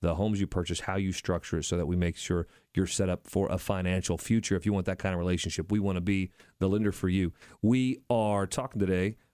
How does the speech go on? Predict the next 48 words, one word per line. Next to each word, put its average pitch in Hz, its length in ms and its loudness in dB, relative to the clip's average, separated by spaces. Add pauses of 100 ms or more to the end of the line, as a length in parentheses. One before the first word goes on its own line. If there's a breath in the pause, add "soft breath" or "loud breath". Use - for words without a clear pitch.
(120)
with, 95 300 0
uh, 90 260 0 (140)
a - 60 -12
friend - 180 -2
of 95 60 0
mine 85 280 0 (140)
and 87 380 -2 (160)
a 82 500 -4
fantastic 101 680 -4
realtor 85 260 -2
and 80 80 -2
broker, 127 380 0 (340 loud breath)
Ola 113 180 2
Group 92 220 0
Realty. 120 340 0
We 90 200 0
just 95 160 -2
had 92 100 0
a - 20 -2
great 95 240 0
segment 92 240 0
about 85 200 0
what's 87 120 0
going 92 220 2
on 85 60 2
in 85 80 0
the 82 60 0
market, 92 420 0 (280 loud breath)
but 92 280 -2
now, 113 680 0
uh, - 40 -2 (200)
I 87 60 0
really 117 240 2
wanna 101 160 0
talk 98 280 -2
about 95 360 -2 (180 soft breath)
something 127 320 -2
that 95 140 0
you 127 260 2
do 104 240 2
that 98 140 0
is 90 120 -2
like 101 140 -2
a 92 60 -6
passion 113 400 -2
project 95 400 -2
of 92 80 0
yours 87 420 -2